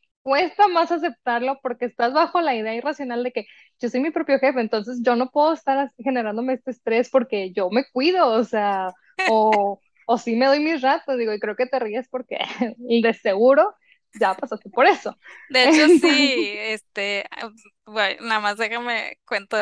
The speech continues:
Speaker 2: un poquito, resulta, o sea, precisamente me estaba acordando de, de muchas cosas, de tanto en la vida godínez como emprendedora. Como dices, en la vida godínez sí yo era,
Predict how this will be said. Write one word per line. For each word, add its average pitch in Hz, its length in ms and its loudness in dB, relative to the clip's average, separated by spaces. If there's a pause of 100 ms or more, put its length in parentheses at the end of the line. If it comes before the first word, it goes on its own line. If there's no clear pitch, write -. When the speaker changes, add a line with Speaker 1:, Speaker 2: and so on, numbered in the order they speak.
(140)
Speaker 2:
un 226 160 -12
poquito, 240 480 -10
resulta, 220 580 -2
o 277 60 4
sea, 277 180 4 (100)
precisamente 294 640 2
me 302 100 0
estaba 247 200 2
acordando 233 460 -2
de, 208 280 -2 (160)
de 202 280 -10
muchas 233 500 -6
cosas, - 460 -10
de 185 140 -10
tanto 202 320 -2
en 208 60 -6
la 208 80 0
vida 214 220 0
godínez 220 380 -4
como 233 160 -10
emprendedora. 214 580 0 (680)
Como 240 260 2
dices, 254 380 0
en 226 80 -4
la 220 100 2
vida 233 240 2
godínez 262 440 -2
sí 240 280 -8
yo 240 140 0
era, 233 840 0